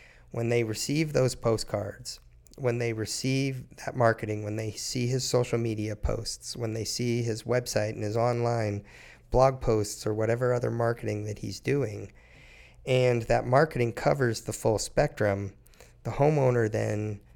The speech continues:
thinks of their situation and they think of how Bobby can fit in and help them. And that is so smart from a strategic standpoint that if it's a homeowner with a luxury home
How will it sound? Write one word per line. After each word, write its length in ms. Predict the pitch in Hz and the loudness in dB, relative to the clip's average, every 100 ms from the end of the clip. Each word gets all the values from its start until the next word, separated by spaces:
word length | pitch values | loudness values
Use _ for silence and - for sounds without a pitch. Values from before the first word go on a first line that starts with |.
| - | -2
thinks 260 | 127 117 | 0 2
of 140 | 113 101 | -2 4
their 180 | 123 147 | 4 4
situation 680 | - 113 - 101 - 107 | 0 -4 0 0 0 -4
and 120 | 101 107 | -4 -4
they 120 | 104 | -4
think 300 | 107 104 104 | -4 -4 -4
of 180 | 104 104 | -4 -2
how 180 | 104 | -2
Bobby 460 | 98 107 110 113 104 | 0 2 2 2 -2
can 180 | - 104 | -6 -8
fit 220 | - 110 | -4 -2
in 400 | 104 101 101 - - | -2 -4 -8 -12 -8
and 140 | 110 | -6
help 300 | 95 101 92 | -4 -4 -4
them. 480 | - 139 113 101 95 - - - - - | -2 0 -2 -4 -10 -14 -20 -20 -20 -10
And 500 | - 120 110 107 101 - | -2 0 2 -2 -6 -8
that 240 | - 117 117 | -2 0 0
is 140 | 107 - | 0 -2
so 680 | - - 135 139 139 135 - - - _ - | -4 -2 0 2 0 -2 -6 -20 -20 _ -20
smart 600 | - - 131 127 110 110 - - | -12 -4 2 4 2 -4 -14 -20
from 240 | - 117 110 | -6 -4 -2
a 100 | 107 | -4
strategic 600 | - 101 - 117 120 120 | -6 -10 -6 -4 -4 -4
standpoint 760 | - 117 113 - 107 101 104 - | -2 -2 -2 -2 -2 -2 -6 -4
that 260 | 110 110 | -2 -2
if 200 | 120 110 | -4 -2
it's 220 | 120 - 117 | -4 -2 -2
a 340 | 110 104 101 - - - - | 0 0 -4 -10 -20 -20 -4
homeowner 640 | 139 131 127 123 117 113 - - - - - - - - | 0 4 4 4 2 0 -4 -18 -20 -20 -20 -20 -20 -12
with 220 | - 107 | -4 -4
a 20 | 101 | 0
luxury 460 | 110 123 135 135 | 0 2 2 2
home 500 | 127 139 147 147 139 | 2 2 2 0 -6